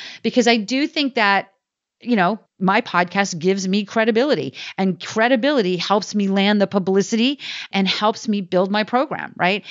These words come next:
And get more brilliant, amazing women in the program. So just to recap, know that there is another way to build your business. Whatever way you need to build your business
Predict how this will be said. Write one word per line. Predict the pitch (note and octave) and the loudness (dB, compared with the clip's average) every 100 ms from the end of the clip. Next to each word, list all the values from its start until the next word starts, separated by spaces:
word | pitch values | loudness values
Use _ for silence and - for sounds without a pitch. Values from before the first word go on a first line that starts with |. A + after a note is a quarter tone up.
| - - | -14 -6
And | A#3 B3 | -2 0
get | G3 G3+ - - - _ - | 2 0 -2 -8 -20 _ -10
more | F3+ G#3 A3+ | -2 2 2
brilliant, | E3+ F3+ A3 A3 A3 | 0 0 2 2 2
amazing | G#3 F#3 F#3+ G#3+ | 2 2 2 2
women | A3 D#4+ | 0 0
in | C4+ | 0
the | F3 | -2
program. | - D3+ D2+ A1 - - - - - - - | -4 -4 -4 -8 -10 -18 -20 -20 -20 -20 -14
So | - C#4+ C#4 C4 C4 - - | -2 0 2 2 0 -4 -8
just | - F4+ G#4+ - | -2 -2 -2 -2
to | D4+ | -2
recap, | B3 B3 A3+ G3+ - | -2 -2 0 0 0
know | G#3+ B3 | -2 0
that | C4 B3 A#3 F#3 - | 0 2 2 -2 -4
there | - B3+ | -2 0
is | D#4 | 0
another | F4+ D#4+ C4 A3 G3+ | 0 2 2 0 -2
way | E3 E3+ E3+ F3 G#3 B3 A#3+ - | 0 2 4 2 2 0 -4 -6
to | - G3+ | -4 -2
build | G3 F#3+ G3+ | 2 0 0
your | C4 | 0
business. | F3 D#3 C#3+ D#3 G3 - - - - - - | 0 0 0 -2 -4 -8 -12 -16 -18 -16 -6
Whatever | A3+ A#3 A#3+ D#4 | -2 0 0 0
way | C#4+ B3+ | 0 0
you | A#3 A#3 | 2 0
need | A3 G#3 | -2 -2
to | |
build | G3 G#3 F#3 | 0 0 0
your | |
business | F#3+ F#3 F3 G3 F#3+ | 0 0 0 -2 -4